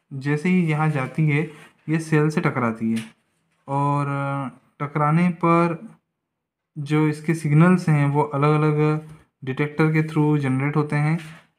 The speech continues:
और उसको, अ, सिग्नल्स को रीड आउट किया जाता है, जो कि finally, अ, एम्पलीफाई होता है यहाँ पे, और एम्पलीफाई होने के बाद में उसको सिस्टम पे कंप्यूटर में एनालिसिस किया जाता है।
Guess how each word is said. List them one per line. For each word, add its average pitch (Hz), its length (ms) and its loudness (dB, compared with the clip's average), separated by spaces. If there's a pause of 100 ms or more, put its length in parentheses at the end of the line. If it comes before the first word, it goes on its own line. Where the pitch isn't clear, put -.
और 131 240 -4
उसको, 131 580 -8
अ, 127 440 -8
सिग्नल्स 131 500 -4
को 135 500 -8 (360)
रीड 139 280 -2
आउट 147 280 0
किया 143 160 -4
जाता 139 240 -4
है, 143 180 -2
जो 135 120 -6
कि 139 100 -8
finally, 135 480 -4 (600)
अ, 117 40 -10 (520)
एम्पलीफाई 147 460 0
होता 147 240 0
है 147 100 0
यहाँ 143 140 0
पे, 147 180 -2
और 143 60 -2
एम्पलीफाई 139 460 -4
होने 131 220 -2
के 131 60 -8
बाद 127 240 -4
में 131 120 -6
उसको 147 320 -8
सिस्टम 131 420 -8
पे 147 180 -6 (500)
कंप्यूटर 131 340 -6
में 143 200 -4
एनालिसिस 120 480 -4
किया 110 160 -8
जाता 104 260 -12
है। 107 80 -12